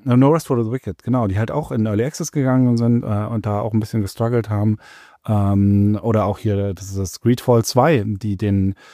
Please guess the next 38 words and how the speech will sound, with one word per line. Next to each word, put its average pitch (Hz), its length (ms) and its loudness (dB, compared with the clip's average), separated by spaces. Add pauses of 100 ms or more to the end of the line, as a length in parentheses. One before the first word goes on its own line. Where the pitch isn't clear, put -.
(220)
den, 95 380 0
äh, 90 220 -8
Baldur's 101 300 -2
Gate 104 180 -4
drei 120 360 2 (920)
Versuch 123 500 4 (200)
gemacht 104 360 0
haben 110 280 2
und 104 200 -4
völlig 190 300 2
damit 87 160 -2
auf 78 80 -8
die - 80 -12
Schnauze 80 260 -8
gefallen 73 300 -8
sind. 73 180 -6
Also 92 240 0
wirklich 98 300 -2
da, 92 260 0
äh, 87 280 -4
inzwischen 87 380 -6
auch 80 100 -4
Leute 135 200 4
entlassen 85 300 0
müssen 82 200 -2
und 90 120 0
so. 101 180 -2 (500)
Ähm, 95 460 2 (1160)
und 107 280 2 (260)
das 123 240 -2
ist 185 220 -6
zumindest, 135 500 2 (800)
jeder, 135 280 2
der 127 120 2
jetzt 107 180 0
raufguckt, - 800 -2 (220)
sieht 117 260 -2
erstmal 139 600 0